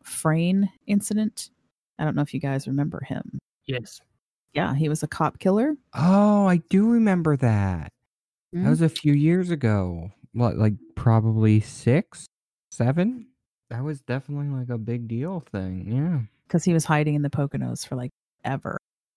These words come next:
Speaker 1: So it was a actual multi-state massive manhunt to find this kid. He,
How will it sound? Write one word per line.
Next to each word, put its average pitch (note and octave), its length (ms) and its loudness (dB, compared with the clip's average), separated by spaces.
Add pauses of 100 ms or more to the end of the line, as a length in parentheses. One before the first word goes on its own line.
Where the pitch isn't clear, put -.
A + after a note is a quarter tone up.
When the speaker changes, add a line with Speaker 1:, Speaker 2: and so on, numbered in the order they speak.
(140)
Speaker 1:
So D#3+ 140 0
it C#3 40 2
was D3+ 160 0
a C#3+ 240 -2
actual D3+ 540 0
multi-state D3+ 1160 0
massive D3 560 -2
manhunt C#3 520 0
to D3 100 -10
find C#3 320 -2
this C3 160 -6
kid. - 320 -10 (340)
He, D3 540 -2